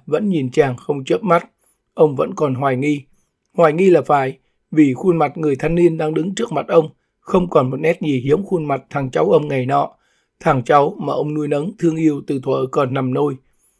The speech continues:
Tuy nhiên, nỗi thắc mắc chỉ thoáng qua nhẹ rồi tan biến, vì giọng nói, cử chỉ có cái gì rất giống với ông, nhất là mã người to lớn, bờ vai vuông khòe.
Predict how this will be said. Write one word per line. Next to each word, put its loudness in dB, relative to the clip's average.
Tuy 4
nhiên, 0
nỗi 2
thắc -2
mắc 0
chỉ -4
thoáng -2
qua -2
nhẹ -4
rồi 0
tan -4
biến, -4
vì 2
giọng 4
nói, 2
cử 0
chỉ -4
có 2
cái 0
gì -2
rất -2
giống 0
với -2
ông, 2
nhất -2
là 2
mã -2
người 2
to 0
lớn, 0
bờ 2
vai 0
vuông -4
khòe. -4